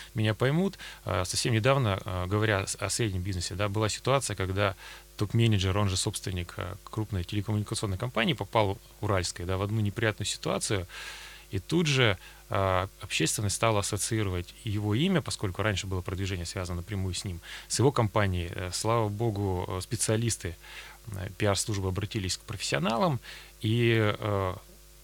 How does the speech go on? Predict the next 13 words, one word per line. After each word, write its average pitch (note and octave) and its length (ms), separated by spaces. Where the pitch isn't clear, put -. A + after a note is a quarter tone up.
специальная G#2+ 540
компания C3+ 680
начала G2+ 440
заниматься G#2 760
антикризисным G#2 580
пиаром. G#2+ 360
Что - 260
было G#2 260
сделано? F2+ 640
Во-первых, F#2+ 560
фамилию A2+ 420
этого G2 180
человека G#2+ 580